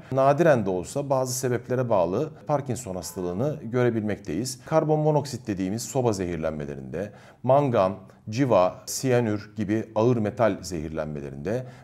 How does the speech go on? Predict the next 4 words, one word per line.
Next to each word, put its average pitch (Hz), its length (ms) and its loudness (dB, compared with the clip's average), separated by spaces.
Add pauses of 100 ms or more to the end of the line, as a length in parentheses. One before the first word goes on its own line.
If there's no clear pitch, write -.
ve 117 240 2
alkol 123 460 2
zehirlenmelerinde, 80 1120 -6 (200)
travmada, 101 640 4